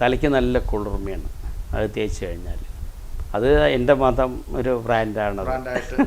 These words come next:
Speaker 2: മാറിയിട്ടുണ്ട്. അതിപ്പം തീർച്ചയായും എനിക്ക് തോന്നുന്നു അത് ഇപ്പം വളരെ എല്ലാ മേഖലയിലേക്കും അത് എത്തിയിട്ടുണ്ടെന്നാണ് അറിയുന്നത്.
Speaker 1: അത് ഒരിക്കലും ഉപയോഗിച്ച് കഴിഞ്ഞാൽ പിന്നെ അത് ആരും ഉപേക്ഷിക്കാറില്ല.
Speaker 2: ഉപേക്ഷിക്കാറില്ല.
Speaker 1: ഇല്ല.
Speaker 2: വെരി ഗുഡ്.
Speaker 1: ഉം. അത് അതിൻ്റെ പ്രത്യേകത അതാണ്. അത് തന്നെ വാങ്ങി ഉപയോഗിക്കും.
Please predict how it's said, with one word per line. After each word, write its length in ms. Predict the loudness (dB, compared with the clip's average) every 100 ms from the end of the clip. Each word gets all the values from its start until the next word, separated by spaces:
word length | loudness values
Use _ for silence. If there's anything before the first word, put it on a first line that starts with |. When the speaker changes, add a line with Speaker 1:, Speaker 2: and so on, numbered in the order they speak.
| 0
Speaker 2:
മാറിയിട്ടുണ്ട്. 500 | -4 -4 -6 -8 -6
അതിപ്പം 320 | -4 -4 -2
തീർച്ചയായും 460 | -4 -2 0 0
എനിക്ക് 180 | 0 -4
തോന്നുന്നു 240 | -4 0 0
അത് 460 | 0 -2 -4 -6
ഇപ്പം 300 | -6 -4 -4 -2
വളരെ 340 | -2 -2 -2
എല്ലാ 200 | 0 0
മേഖലയിലേക്കും 600 | 0 0 0 0 0 0
അത് 120 | -2 0
എത്തിയിട്ടുണ്ടെന്നാണ് 760 | -2 -2 -2 -4 -4 -4 -2
അറിയുന്നത്. 360 | -2 -2 -2 2
Speaker 1:
അത് 280 | 6 8 8
ഒരിക്കലും 540 | 10 8 6 6 8
ഉപയോഗിച്ച് 520 | 8 6 6 4 4
കഴിഞ്ഞാൽ 300 | 4 4 4
പിന്നെ 240 | 2 4 8
അത് 100 | 10
ആരും 520 | 10 8 2 -2 -2
ഉപേക്ഷിക്കാറില്ല. 760 | -2 0 0 0 -2 -4 -6 -10
Speaker 2:
ഉപേക്ഷിക്കാറില്ല. 840 | -10 -10 -10 -8 -8 -8 -6 -4
Speaker 1:
ഇല്ല. 200 | -4 -4 -6 -8 -8 -8 -6 -8
Speaker 2:
വെരി 100 | -8
ഗുഡ്. 540 | -6 -4 -4 -6 -6
Speaker 1:
ഉം. 460 | -6 -4 -4 -2 0
അത് 240 | 4 6
അതിൻ്റെ 280 | 6 6 2
പ്രത്യേകത 500 | 2 2 2 0 0
അതാണ്. 380 | -2 -2 -8 -6
അത് 300 | -2 2 2
തന്നെ 160 | 2
വാങ്ങി 300 | 2 2 0
ഉപയോഗിക്കും. 480 | -4 -6 -8 -8 -12